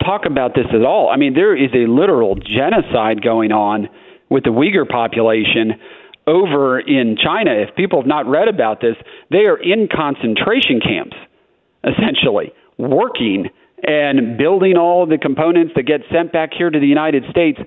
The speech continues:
meanwhile, by taking our jobs. This, we have to get away from it. And the scariest thing is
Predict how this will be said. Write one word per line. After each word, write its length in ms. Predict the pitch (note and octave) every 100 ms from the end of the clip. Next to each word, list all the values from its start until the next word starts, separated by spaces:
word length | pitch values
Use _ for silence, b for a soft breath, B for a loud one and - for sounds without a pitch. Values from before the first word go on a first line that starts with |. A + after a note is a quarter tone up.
| B B -
meanwhile, 480 | D#3 D#3+ D3 C#3+
by 180 | C#3 C3
taking 360 | A#2 D#3 C#3 B2+
our 180 | E3 F#3+
jobs. 340 | C3+ G2 E2+ - B B B -
This, 120 | F3+ - - - -
we 240 | - D3 D#3
have 360 | - - F#3+ G3 - -
to 80 | D3+
get 320 | C3+ D3+ D3+
away 360 | - A#2 C#3 E3
from 140 | C#3+ A#2+
it. 60 |
And 100 | G#2+
the 120 | A#2+ G#2+
scariest 480 | - A#3 A3+ D3+ -
thing 260 | C3+ B2+ A#2+
is 340 | - B2 A#2+